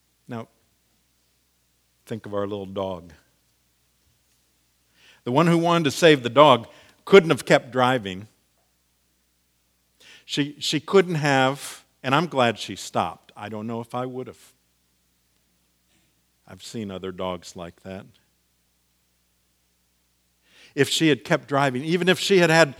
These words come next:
compassion for that dog and kept driving, it wouldn't have helped the dog at all. Even if she'd rolled down her window and said, "Get off the road," it wouldn't have helped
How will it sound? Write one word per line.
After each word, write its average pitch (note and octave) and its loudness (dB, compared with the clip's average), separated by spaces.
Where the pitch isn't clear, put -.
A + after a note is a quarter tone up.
compassion G3 4
for D3+ 0
that B2+ 4
dog F#2 -4
and B2 -6
kept - -4
driving, G2+ -6
it G#2 -20
wouldn't G2+ -14
have F2 -18
helped - -16
the F#2+ -14
dog F#2 -14
at F2 -16
all. F2 -12
Even A2+ -8
if G#2+ -4
she'd G#2 -10
rolled A2+ 0
down A#2 0
her A2 -2
window A#2 0
and G#2 -4
said, G2+ -6
"Get C#3 4
off F3 6
the D3+ 0
road," C#3+ 8
it G2 -20
wouldn't G2+ -8
have F2+ -14
helped - -12